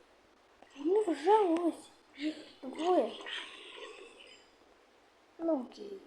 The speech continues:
Ті вбили. Треба тепер <clears throat> знайти вівцю. Ну, вівці, що, щоб зробити ліжко.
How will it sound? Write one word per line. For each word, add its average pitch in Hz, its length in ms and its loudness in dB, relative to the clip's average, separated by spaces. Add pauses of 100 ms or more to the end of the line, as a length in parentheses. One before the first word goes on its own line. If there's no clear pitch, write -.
(420)
Ті 277 120 -2
вбили. 370 580 0 (2000)
Треба 311 240 -2
тепер 254 480 -2 (340)
<clears throat> 349 840 8
знайти 269 640 -2 (720)
вівцю. 240 520 -8 (1080)
Ну, 269 180 -2
вівці, 214 500 -8 (180)
що, - 140 -12 (120)
щоб 220 220 -12 (100)
зробити 226 600 -8
ліжко. 208 360 -8